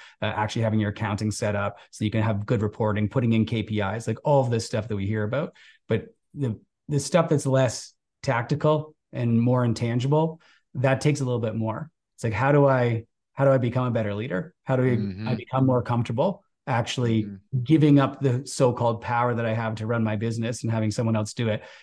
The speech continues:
Speaker 1: and watch them make the mistakes and let them learn? That takes a little bit of time. Putting the culture in place that was able to do that,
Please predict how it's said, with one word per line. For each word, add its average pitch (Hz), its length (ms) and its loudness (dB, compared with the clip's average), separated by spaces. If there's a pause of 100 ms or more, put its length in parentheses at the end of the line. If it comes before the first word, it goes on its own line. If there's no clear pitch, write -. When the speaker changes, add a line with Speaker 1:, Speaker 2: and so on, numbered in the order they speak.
Speaker 1:
and 117 220 2
watch 113 280 0
them 117 120 2
make 110 180 2
the 113 60 -4
mistakes 110 540 -2
and 107 240 0 (280)
let 120 200 0
them 113 240 2
learn? 156 420 0 (460)
That 147 180 4
takes 147 220 2
a 110 40 -4
little 104 200 -2
bit 104 100 -2
of 101 80 -2
time. 127 500 -4
Putting 180 240 6
the 151 140 6
culture 135 480 0
in 143 100 6
place 165 420 -2
that 131 140 -4
was 117 360 -2
able 120 340 -2
to 117 100 -4
do 110 180 0
that, 180 340 2